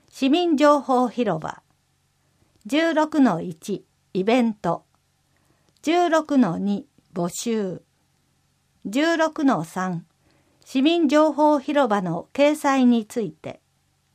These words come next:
十七、公共機関、団体からのお知らせです。以上でインフォメーションを終わります。十八、地域で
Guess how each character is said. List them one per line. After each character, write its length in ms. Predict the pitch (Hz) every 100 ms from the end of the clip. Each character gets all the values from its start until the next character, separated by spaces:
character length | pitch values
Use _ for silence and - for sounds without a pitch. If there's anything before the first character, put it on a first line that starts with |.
| _ _ _ _ _ _ -
十 300 | 196 285 285
七、 400 | 247 233 175 - _ _ _ _ _ _ _
公 240 | - 330 311
共 300 | 302 285 277
機 120 | -
関、 340 | 214 185 196 - _ _
団 200 | 214 277
体 320 | 269 294 285 277
か 140 | 262
ら 140 | 262 240
の 320 | 196 190 - _ -
お 100 | 180
知 140 | 240
ら 140 | 233
せ 180 | 240 202
で 160 | 175 185
す。 300 | - - _ _ _ _ _ _ _ _ _ _ _ -
以 140 | 254 233
上 260 | 226 202
で 300 | 196 196 - _
イ 160 | 277 311
ン 60 |
フ 100 | 311
ォ 40 | 339
メ 160 | 311 302
ー 40 |
シ 120 | 302
ョ 40 | 262
ン 140 | 254
を 180 | 311 -
終 60 | 185
わ 120 | 202
り 100 | 202
ま 160 | 180 180
す。 260 | - - _ _ _ _ _ _ _ _ _ _ _ _ _ 190
十 260 | 233 285
八、 480 | 233 240 - 190 - _ _ _ _ _ -
地 220 | 359 370
域 200 | 302 214
で 200 | 185